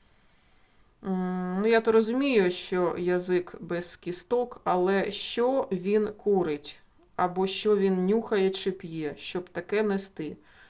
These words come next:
Спочатку він ніс, що Україна напала на Росію. Тепер він несе, що все, ми визнаємо кордони дев'яносто першого року.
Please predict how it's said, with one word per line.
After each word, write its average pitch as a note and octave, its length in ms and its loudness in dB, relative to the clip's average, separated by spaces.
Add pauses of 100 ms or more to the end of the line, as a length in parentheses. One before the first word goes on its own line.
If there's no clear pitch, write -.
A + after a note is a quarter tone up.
Спочатку B3+ 600 2
він A#3 240 0
ніс, A3+ 320 0
що - 260 0
Україна F#3+ 640 0
напала E3 380 -2
на E3 140 -6
Росію. - 500 -6 (920)
Тепер A#3+ 400 4
він A3 220 4
несе, G3+ 560 2 (200)
що F3 540 -2 (180)
все, G#3 420 2
ми F3+ 140 0
визнаємо F3 680 -2
кордони F3+ 760 -4 (560)
дев'яносто E3+ 500 -6
першого F3 540 -6
року. D3 380 -12